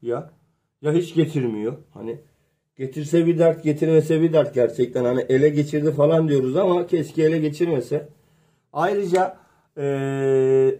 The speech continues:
altı Ni-, Ocak'ta üçlü matchbox'lar gelecek bime. Bakmayı da unutmayın lütfen arkadaşlar. Ee, bugün sizlerle mükemmel paketler açacağız ancak.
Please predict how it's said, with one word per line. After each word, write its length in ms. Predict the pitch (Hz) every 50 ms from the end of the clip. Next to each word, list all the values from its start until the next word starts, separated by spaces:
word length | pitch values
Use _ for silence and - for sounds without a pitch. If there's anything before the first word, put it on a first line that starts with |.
| - -
altı 420 | 135 143 151 156 147 156 - 196
Ni-, 240 | 202 196 185 170 175 - - _ _ _ _ _ _ _ _ _ _ _ _
Ocak'ta 720 | 151 151 139 135 151 143 147 - - 156 170 226 - - _ _ _ _ _ _ _ _ _ _ _ -
üçlü 320 | 170 143 - 165 170 190
matchbox'lar 640 | 185 190 190 175 - 165 185 175 - - - 190 180
gelecek 560 | 180 180 185 165 156 139 131 139 123 127 120 131
bime. 360 | 135 135 139 156 175 - - _ _ _ _ _ _ _ _ _ _ _ _ _ _ _ _ _ _
Bakmayı 500 | 123 156 165 165 160 180 180 165 156 151
da 180 | 170 175 170 -
unutmayın 480 | 139 160 175 175 175 175 160 147 135
lütfen 260 | 131 127 - 139 131 127
arkadaşlar. 640 | 127 120 - 127 123 127 123 - - 170 180 175 175 - - _ _ _ _ _ -
Ee, 760 | 135 135 135 135 135 135 135 135 135 131 131 135 135 147 - - 151
bugün 260 | 151 202 202 214 208
sizlerle 480 | 202 - 196 196 220 202 190 190 196
mükemmel 880 | 185 175 180 220 202 - - 233 220 214 202 202 214 214 220 214 - - _ _ _ _ _ _ _
paketler 400 | - 160 156 170 180 175 196 185
açacağız 400 | 180 170 175 156 139 143 139 131
ancak. 440 | 131 127 127 123 143 170 - - -